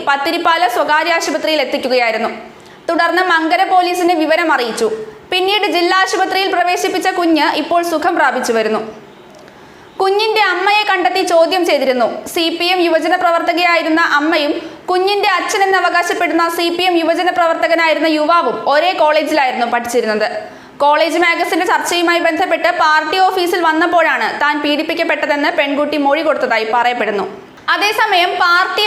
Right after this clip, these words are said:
ആരോപണം നിഷേധിച്ചതായും അറിയുന്നു. കൂടുതൽ അന്വേഷണങ്ങൾ നടത്തിവരികയാണ്. കുഞ്ഞിനെ കണ്ടുകിട്ടുമ്പോൾ ഏറെ വിഷമിപ്പിക്കുന്ന കാഴ്ചയായിരുന്നു എന്നാണ് നാട്ടുകാർ പറഞ്ഞത്. ഉറുമ്പ് കടിച്ച് ശരീരമാകെ പാടുകൾ വന്നിരുന്നു. പ്രസവിച്ച ഉടനുള്ള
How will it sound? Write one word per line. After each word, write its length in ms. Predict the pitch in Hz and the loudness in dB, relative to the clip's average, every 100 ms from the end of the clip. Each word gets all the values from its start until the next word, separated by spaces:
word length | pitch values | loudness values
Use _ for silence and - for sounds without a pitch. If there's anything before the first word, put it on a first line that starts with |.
| 359 | 2
ആരോപണം 380 | 330 370 381 381 370 | 4 4 2 2 2
നിഷേധിച്ചതായും 720 | 339 359 349 370 339 269 233 240 | 2 0 0 0 2 0 0 -2
അറിയുന്നു. 320 | 226 226 226 214 - - - | 0 0 0 -2 -8 -14 -2
കൂടുതൽ 320 | 330 320 339 330 | 0 2 2 2
അന്വേഷണങ്ങൾ 560 | 320 320 330 311 311 320 285 | 2 0 0 0 0 -2 0
നടത്തിവരികയാണ്. 800 | 277 277 311 247 226 233 220 214 - - - - - - - - | 0 0 0 0 0 0 0 -4 -8 -14 -20 -20 -20 -20 -20 -6
കുഞ്ഞിനെ 340 | 359 359 392 403 415 | -2 0 2 0 0
കണ്ടുകിട്ടുമ്പോൾ 680 | 359 370 415 349 370 330 359 302 | 0 0 -2 -2 2 2 2 2
ഏറെ 180 | 339 381 349 | 2 2 0
വിഷമിപ്പിക്കുന്ന 560 | 349 370 403 370 370 381 | 0 -2 -2 -2 -2 0
കാഴ്ചയായിരുന്നു 720 | 330 330 320 392 349 302 285 277 | 0 0 0 0 0 0 0 0
എന്നാണ് 280 | 285 285 269 262 | 0 0 0 0
നാട്ടുകാർ 400 | 262 269 302 226 233 | 0 0 0 0 0
പറഞ്ഞത്. 320 | 226 233 233 - - - - | -2 0 -2 -4 -10 -12 -2
ഉറുമ്പ് 280 | 311 320 339 370 | 0 2 2 0
കടിച്ച് 300 | 330 311 339 359 | 0 -2 -2 0
ശരീരമാകെ 640 | 320 311 339 349 349 339 359 | 0 0 0 2 2 0 0
പാടുകൾ 400 | 330 311 330 311 247 | 2 2 2 0 0
വന്നിരുന്നു. 340 | 240 240 240 226 - - - - | 0 0 -2 -4 -10 -16 -8 0
പ്രസവിച്ച 480 | 359 359 415 415 440 | 0 2 0 0 0
ഉടനുള്ള 340 | 415 403 403 | 2 2 2